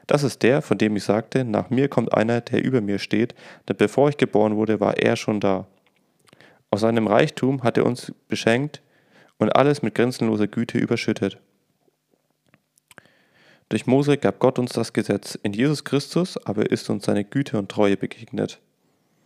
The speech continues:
Kein Mensch hat Gott jemals gesehen. Nur der eine, der selbst Gott ist und mit dem Vater in engster Gemeinschaft steht, hat uns ges-,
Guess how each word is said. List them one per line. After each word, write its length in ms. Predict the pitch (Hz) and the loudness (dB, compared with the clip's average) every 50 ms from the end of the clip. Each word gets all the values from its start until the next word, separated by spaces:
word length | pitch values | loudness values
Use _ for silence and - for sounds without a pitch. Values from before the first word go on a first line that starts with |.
| _ _ _ _ - - - - - _ _ | _ _ _ _ -20 -20 -20 -20 -20 _ _
Kein 180 | - - 107 101 | -2 0 4 4
Mensch 320 | 113 143 170 180 - - | 4 4 4 2 -2 -2
hat 140 | - 104 - | -4 -2 2
Gott 220 | - 107 - - | 2 0 0 0
jemals 380 | - 117 131 143 143 139 139 - | 0 0 2 2 2 2 0 -2
gesehen. 500 | - 127 113 - 107 101 98 95 95 92 - _ _ _ _ - - - _ _ _ _ _ _ _ _ _ _ _ _ _ _ _ _ _ _ _ _ _ - - - _ _ _ _ _ _ _ _ - - _ _ _ _ _ _ _ _ _ _ _ _ _ _ | -4 -6 -4 -2 0 0 0 -2 -4 -8 -12 _ _ _ _ -20 -20 -20 _ _ _ _ _ _ _ _ _ _ _ _ _ _ _ _ _ _ _ _ _ -20 -20 -20 _ _ _ _ _ _ _ _ -20 -20 _ _ _ _ _ _ _ _ _ _ _ _ _ _
Nur 160 | - 123 139 | -2 0 2
der 160 | 139 131 113 | 2 4 4
eine, 360 | 104 101 104 98 95 92 95 - _ _ _ _ _ _ _ _ _ _ _ _ _ _ _ _ _ _ _ - - - - - - - | 4 4 2 2 0 -2 -6 -8 _ _ _ _ _ _ _ _ _ _ _ _ _ _ _ _ _ _ _ -20 -20 -20 -20 -20 -14 -10
der 80 | - 104 | -6 -2
selbst 300 | 104 113 127 127 - - | 0 0 0 0 -2 -2
Gott 220 | - 113 110 - | 0 0 0 0
ist 200 | 120 117 - - | -4 -6 -6 -8
und 120 | - - 98 | -10 -8 -6
mit 140 | 98 - - | -6 -6 -6
dem 140 | 98 98 | -6 -8
Vater 400 | - - 104 104 113 - 127 120 | -6 -2 0 0 0 0 0 -2
in 100 | 110 98 | 0 0
engster 260 | - 113 120 - - 110 | 0 -2 -2 -2 -4 -2
Gemeinschaft 480 | - 104 104 104 101 - - 113 - | -2 0 0 0 -2 -2 -4 -6 -6
steht, 320 | - - - 101 101 - - | -8 -6 -4 -4 -4 -2 -2
hat 200 | 101 98 - - | -2 -2 -2 -4
uns 140 | 110 - | -10 -10
ges-, 220 | - - 95 - | -10 -12 -12 -12